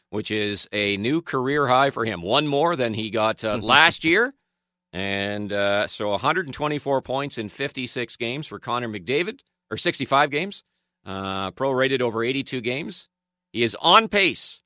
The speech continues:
Speaker 1: for one hundred and fifty-six points. We haven't seen point production in that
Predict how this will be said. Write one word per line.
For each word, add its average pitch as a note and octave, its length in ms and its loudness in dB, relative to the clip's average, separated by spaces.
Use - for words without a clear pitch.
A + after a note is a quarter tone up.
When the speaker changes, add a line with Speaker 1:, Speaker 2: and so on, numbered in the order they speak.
Speaker 1:
for B2 180 2
one D3+ 380 2
hundred E3+ 640 2
and B2+ 280 -2
fifty-six - 1200 -6
points. - 540 -10
We A#2+ 120 0
haven't C#3 180 4
seen C3+ 280 0
point C#3 300 -2
production A#2+ 420 0
in G#2 140 -4
that A2+ 260 2